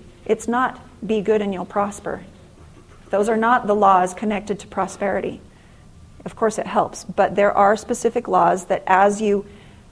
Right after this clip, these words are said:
respond to your challenges in a certain way, thinking a certain way, you can expect to prosper by law. So that is my invitation to you. Again, yes, I do have a picture. Tuning in, the solution to every problem is only an idea away.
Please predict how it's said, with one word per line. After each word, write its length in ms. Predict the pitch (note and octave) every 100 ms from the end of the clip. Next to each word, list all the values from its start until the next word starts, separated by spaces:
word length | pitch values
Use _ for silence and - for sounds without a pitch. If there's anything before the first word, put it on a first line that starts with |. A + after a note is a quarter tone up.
| -
respond 560 | G3 G3+ - A3+ A#3+ A#3+
to 160 | -
your 100 | G3
challenges 540 | F#3+ B3+ C#4+ C4 G3 F#3+
in 80 |
a 40 | F#3
certain 360 | - A3+ -
way, 240 | G3+ G#3+ F#3
thinking 400 | - B3 B3 A3
a 60 |
certain 360 | G3+ G3 F#3 G3
way, 340 | G3 F3+ G3+ - -
you 140 | G3+
can 200 | G#3 A3+
expect 400 | A3+ - - -
to 80 | -
prosper 440 | - A3+ A#3+ - F3
by 200 | - -
law. 320 | G#3 B3 - - - - - - - - - - - - - - - - -
So 240 | - B3 G3+
that 260 | A#3 C4
is 180 | B3 G#3
my 180 | G#3+ G#3
invitation 560 | G3 G3+ G#3 G#3 G#3 G3+
to 120 | G3
you. 120 | F3+
Again, 380 | F3+ A3+ G#3 F#3
yes, 260 | F#3+ F#3
I 40 | F#3
do 160 | A3
have 140 | A#3 F#3+
a 40 |
picture. 300 | F#3+ G3+ -
Tuning 360 | F3+ B3 A#3+ A#3
in, 200 | G3+ F3+
the 80 | F3
solution 420 | - A3+ A3+ A3
to 60 |
every 140 | G#3+ A3
problem 400 | - G#3+ G#3+ G3+
is 140 | G3
only 200 | G#3 A3
an 80 | G#3
idea 440 | G3 G3 G3 F#3+ -
away. 460 | F3+ F3+ E3 G3